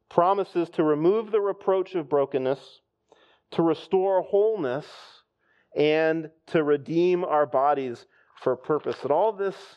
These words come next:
is encompassed in the story of Elizabeth, that there is a king who will remove reproach. Uh,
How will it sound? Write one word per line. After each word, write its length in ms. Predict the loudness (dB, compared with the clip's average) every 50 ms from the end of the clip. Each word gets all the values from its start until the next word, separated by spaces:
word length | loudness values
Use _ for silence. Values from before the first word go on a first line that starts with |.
| _ _ _ _ _ -2
is 260 | 0 0 0 0 -2
encompassed 800 | -6 -8 -8 -6 -4 -4 -4 -4 -2 -6 -8 -8 -8 -20 _ -20 _ _ _ _ _ -6
in 140 | -4 -2 -2
the 100 | -4 -6
story 600 | -8 -6 -4 -2 0 0 0 0 -2 -2 -4 -8 -12 _ _ _ _ _ -8
of 520 | -2 0 2 2 2 0 -2 -4 -6 -10 -6 -2
Elizabeth, 560 | -2 0 2 0 0 -2 -6 -6 -4 -4 -4
that 140 | -4 -2 0
there 120 | 0 0
is 120 | 0 -2 -4
a 60 | -8
king 360 | -8 -4 -2 -2 -2 -2 -4
who 140 | -2 0 0
will 300 | 0 2 2 0 0 0
remove 640 | 0 -2 -2 0 0 2 4 4 4 2 0 -4 -10 _ _ _ _ _ _ _ -6
reproach. 840 | -2 -2 -2 -2 -2 -8 -2 -2 -2 -2 -2 -6 -18 -20 -20 -20 -20 _ _ _ _ _ _ _ _ _ _ _ _ _ _ _ _ _ _ _ _ _ -20 -20 -20 -20 _ _ _ _ _ _ _ _ _ _ _ _ _ _ _ _ _ _ _ _ _ _ _ -4
Uh, 340 | 0 0 2 4 2 2